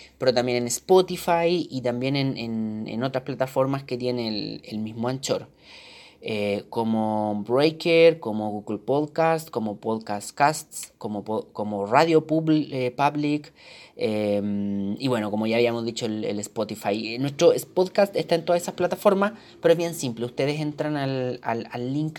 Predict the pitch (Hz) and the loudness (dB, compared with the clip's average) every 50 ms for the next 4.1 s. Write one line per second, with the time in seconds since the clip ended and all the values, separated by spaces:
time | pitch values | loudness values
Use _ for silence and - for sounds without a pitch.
0 | - - - 127 117 113 113 123 117 123 123 127 131 135 131 139 135 139 139 139 | -16 -10 -8 -6 -6 -6 -6 -8 -6 -2 0 0 0 0 0 0 0 0 0 0
1 | 139 139 - 147 139 143 147 147 151 151 165 170 180 185 180 180 - - 135 120 | -2 -6 -6 -8 -6 -6 -6 -6 -6 -6 -4 -2 0 0 -2 -2 -6 -8 -8 -6
2 | 107 - - 123 120 123 123 120 - - 123 120 120 120 - 139 135 131 135 135 | -6 -8 -8 -8 -8 -6 -8 -8 -8 -6 -4 -4 -4 -4 -4 -8 -4 -4 -4 -4
3 | 139 139 - 147 147 143 - 156 151 147 147 156 160 160 160 - 185 180 175 180 | -4 -6 -6 -6 -6 -6 -8 -8 -8 -2 2 2 2 2 2 2 0 2 2 2
4 | 190 202 | -2 -4